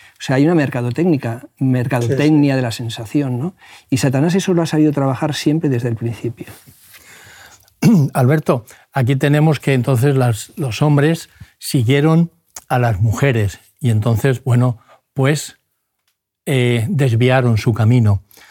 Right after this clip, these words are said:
Speaker 3: Pero vuelve otra vez a decir Deuteronomio cuatro cuatro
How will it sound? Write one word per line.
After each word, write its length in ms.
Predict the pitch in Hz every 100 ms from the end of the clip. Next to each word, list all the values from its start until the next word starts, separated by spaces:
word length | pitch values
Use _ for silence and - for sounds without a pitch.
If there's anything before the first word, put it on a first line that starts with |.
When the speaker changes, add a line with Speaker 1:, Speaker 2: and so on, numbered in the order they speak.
| - - -
Speaker 3:
Pero 180 | 123 120
vuelve 280 | 139 226 233
otra 220 | 196 185
vez 240 | 196 -
a 60 | 151
decir 420 | 131 - 170 156 _ _ _ _
Deuteronomio 840 | 143 123 131 120 123 170 175 120
cuatro 460 | 101 131 156 165 160
cuatro 540 | 180 185 - 151 202